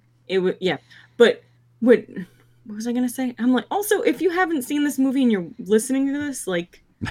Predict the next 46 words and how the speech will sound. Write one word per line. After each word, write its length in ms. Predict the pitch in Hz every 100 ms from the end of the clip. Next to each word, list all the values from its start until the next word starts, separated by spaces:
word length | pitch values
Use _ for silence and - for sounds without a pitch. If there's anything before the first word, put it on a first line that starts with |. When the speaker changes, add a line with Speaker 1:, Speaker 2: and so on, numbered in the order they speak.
| - _ _ -
Speaker 1:
why 160 | 214 330
are 20 |
you 60 | 359
Speaker 2:
Well, 160 | 123
Speaker 1:
listening 280 | 113 - 226
to 60 | 175
Speaker 2:
that, 80 | 151
Speaker 1:
this? 180 | 170
Go 120 | - 180
Speaker 2:
that's 100 | 330
Speaker 1:
watch 80 |
Speaker 2:
your 120 | 131 113
Speaker 1:
the 60 |
Speaker 2:
own 60 | 110
Speaker 1:
movie. 100 | 98
Speaker 2:
fault. 120 | 85
Speaker 1:
Spoiler. 460 | 76 349 330 214 269 - _ _ _ _ -
Speaker 2:
But 380 | 127 185 175 - _ -
Speaker 1:
<laughs> 260 | - 370 -
Speaker 2:
I 100 | 156
think 360 | - 196 196 143
what 240 | 143 127
Christine 360 | - 131 147 123
is 80 | -
saying 300 | 185 175 117
is, 80 | 113
like, 160 | 104
you 140 | 143 202
can 260 | 196 131
watch 340 | 104 110 127 -
this 240 | 113 120
movie 320 | 107 113 127
having 380 | 120 117 101 90
not 300 | 98 110 -
seen 460 | - - 110 107 90
The 120 | 92
Shining, 540 | - 90 87 107 147 - _ _ _ _
and 300 | 120 117 110 127
you're 240 | 113 117
still 260 | - 202 190
gonna 180 | 131
enjoy 460 | 104 98 95 117 104
this 280 | 90 95 -
movie. 480 | 90 92 - - - _ _ _ _ _
You 160 | 117
don't 280 | 123 147 -